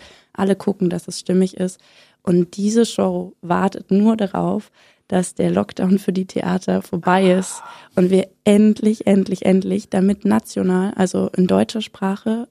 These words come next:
auf Tour gehen können und tatsächlich sogar aber auch international, weil diese Geschichten sind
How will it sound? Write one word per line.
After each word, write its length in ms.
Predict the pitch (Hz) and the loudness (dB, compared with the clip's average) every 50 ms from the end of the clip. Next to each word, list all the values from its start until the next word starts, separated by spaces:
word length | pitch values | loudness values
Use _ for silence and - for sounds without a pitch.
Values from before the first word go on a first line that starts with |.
| _ - | _ -6
auf 140 | - 208 - | -4 -4 -4
Tour 260 | - - - 220 220 | -4 0 2 2 2
gehen 300 | 208 - 220 208 208 226 | 2 0 0 0 0 -2
können 240 | 220 - - 214 220 | -4 -4 -4 -4 0
und 180 | - 214 208 - | 0 0 0 0
tatsächlich 540 | - 208 202 - 214 214 - - 208 - | -2 -4 -2 0 0 0 -2 -4 -10 -10
sogar 240 | - 196 185 202 202 | -10 -8 -4 -2 -2
aber 200 | 208 190 185 190 | -2 0 0 -2
auch 120 | 190 185 - | -2 -4 -4
international, 880 | - 220 220 233 214 202 185 - - - 175 180 180 180 175 180 180 175 - | -2 -2 0 0 0 -2 -2 -4 -6 -4 -2 0 0 0 0 -2 -4 -4 -4
weil 340 | 175 175 170 170 175 185 185 _ _ _ _ _ _ _ _ _ _ - | -2 0 0 0 -2 -2 -4 _ _ _ _ _ _ _ _ _ _ -6
diese 220 | 202 196 180 190 | -4 -2 -2 0
Geschichten 800 | 180 190 180 - 214 208 202 - _ - 220 214 214 208 208 220 - _ _ _ | 0 -2 -2 -2 -2 -4 -4 -4 _ 0 0 2 2 0 -2 -4 -6 _ _ _
sind 440 | - 185 185 185 180 180 185 185 - | -8 -4 0 0 2 2 0 -2 -6